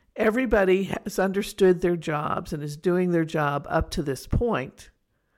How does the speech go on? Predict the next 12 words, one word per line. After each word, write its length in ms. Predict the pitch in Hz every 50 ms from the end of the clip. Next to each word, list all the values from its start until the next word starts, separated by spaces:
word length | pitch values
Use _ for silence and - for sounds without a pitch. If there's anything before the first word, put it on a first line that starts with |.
| _ _ -
Why 380 | 180 185 185 180 175 180 196 208
are 180 | 202 202 196
you 200 | 185 175 175 170
going 240 | 156 170 156 151 151
to 120 | - - -
change 460 | - - 170 147 151 151 151 - -
things 520 | - - - - - - 170 - - - - _ _ _
suddenly, 840 | - - 202 190 180 170 196 165 139 123 120 120 - - - - - _ _ - - - - - - - - -
take 320 | - - 214 226 - 190
over, 560 | 185 208 202 190 190 190 190 190 185 185 185 - - - _ _ _ _
you 100 | - 175
know, 360 | 170 170 165 156 151 151 -